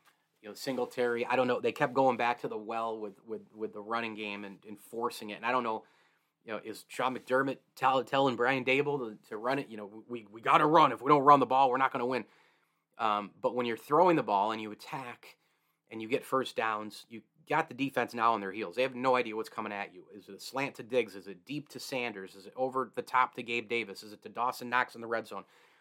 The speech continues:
Um, is it gonna be maybe even a draw play? But if you throw right away on first down again, you keep them, m-, you know, you keep them guessing. You keep them having to work to stop your talented wide receiver core.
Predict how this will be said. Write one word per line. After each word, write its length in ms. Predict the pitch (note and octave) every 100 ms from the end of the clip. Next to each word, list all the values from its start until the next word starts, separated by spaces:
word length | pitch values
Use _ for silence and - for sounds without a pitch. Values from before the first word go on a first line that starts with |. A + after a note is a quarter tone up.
| _ -
Um, 340 | G#2+ G2 F#2+ -
is 120 | A2
it 80 | A2
gonna 140 | B2
be 140 | B2
maybe 240 | B2 B2+ B2+
even 160 | B2
a 60 | B2
draw 280 | A2+ B2 B2+
play? 300 | - G#2+ F#2+
But 160 | G2+ -
if 140 | G#2+
you 60 | G#2 -
throw 300 | C3 D#3 D3
right 240 | A#2+ C3+
away 240 | B2 G#3 A#2
on 120 | G#2
first 320 | - A#2 -
down 220 | A#2 A#2+
again, 180 | A2+ G2
you 100 | G2+
keep 300 | - C3+ -
them, 280 | A#2 A#2 G#2+ - _ _
m-, 180 | A2 A#2 -
you 100 | A#2
know, 160 | G2+ G#2+
you 100 | A2
keep 220 | D3+ C#3
them 160 | A#2+
guessing. 480 | G2 A2 A2+ - F#2+ _ _ _ _
You 120 | G#2
keep 300 | - D3 C#3+
them 120 | B2
having 300 | A2 A#2+ A#2
to 80 | G#2
work 340 | G2+ A#2+ A#2
to 80 | -
stop 540 | - - - A2+ A2 -
your 120 | G#2+
talented 460 | - B2 A#2+ A#2+
wide 240 | G#2+ G#2+ G2+
receiver 380 | F#2 - F#3+ A#2+
core. 360 | - A#2 A2